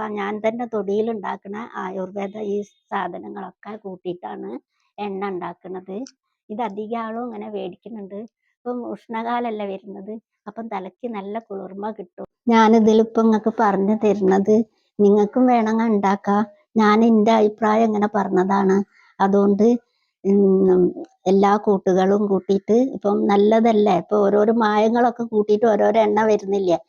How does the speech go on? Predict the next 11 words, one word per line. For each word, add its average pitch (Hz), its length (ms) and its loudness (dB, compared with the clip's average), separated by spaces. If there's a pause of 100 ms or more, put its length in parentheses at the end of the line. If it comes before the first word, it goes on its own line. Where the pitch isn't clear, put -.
(200)
ഇത് 190 140 2
ഒറിജിനലാണ്. 202 760 2
നിങ്ങൾക്ക് 190 420 -2
നല്ല 202 300 -2 (500)
കാര്യം 202 400 2
ഉണ്ടാകും. 190 440 -2 (320)
നല്ല 202 300 2
കുളിർമയും 196 720 0
നല്ല 190 260 -4
ഉറക്കമൊക്കെ 208 680 -2
കിട്ടും. 190 420 -6